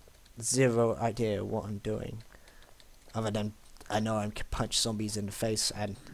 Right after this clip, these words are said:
none of these houses have windows. Oh, apple juice box. Ah! Jesus Christ!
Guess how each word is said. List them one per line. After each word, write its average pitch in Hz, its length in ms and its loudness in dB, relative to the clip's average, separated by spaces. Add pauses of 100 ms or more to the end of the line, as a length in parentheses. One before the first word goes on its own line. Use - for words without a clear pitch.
none 131 300 8
of 120 80 4
these 117 220 0
houses 110 440 2
have 117 280 -8
windows. 101 560 -6 (2000)
Oh, 139 160 -8 (600)
apple 120 220 -10
juice - 180 -10
box. - 440 -8 (500)
Ah! 294 500 12
Jesus 240 340 12
Christ! - 640 12